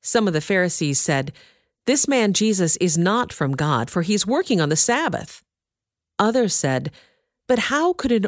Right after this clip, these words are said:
ordinary sinner do such miraculous signs?" So there was a deep division of opinion among them.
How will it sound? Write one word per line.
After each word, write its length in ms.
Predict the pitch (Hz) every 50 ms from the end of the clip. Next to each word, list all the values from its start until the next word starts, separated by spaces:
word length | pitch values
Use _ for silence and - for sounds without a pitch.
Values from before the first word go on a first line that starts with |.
| - -
ordinary 640 | 208 220 262 269 302 269 254 226 208 196 196 180
sinner 500 | 170 - - - 208 214 196 160 139 143
do 240 | 151 190 220 233 220
such 320 | - - 240 233 - -
miraculous 720 | - 226 220 214 233 233 277 277 - 320 294 285 269 262
signs?" 680 | - - 277 269 302 359 359 240 147 143 143 - - - _ _ _ _ _ _ _ _ _ _ _ _ _ _ _ _
So 180 | - - 220 196
there 120 | 208 208
was 140 | 208 208 185
a 80 | 196 175
deep 380 | 160 - 240 262 285 - -
division 480 | - 240 214 196 190 180 175 190 180 175
of 80 | 165
opinion 480 | 165 156 - - 240 254 220 175 135 131
among 320 | 139 147 160 170 175 165
them. 260 | 147 - - 151 151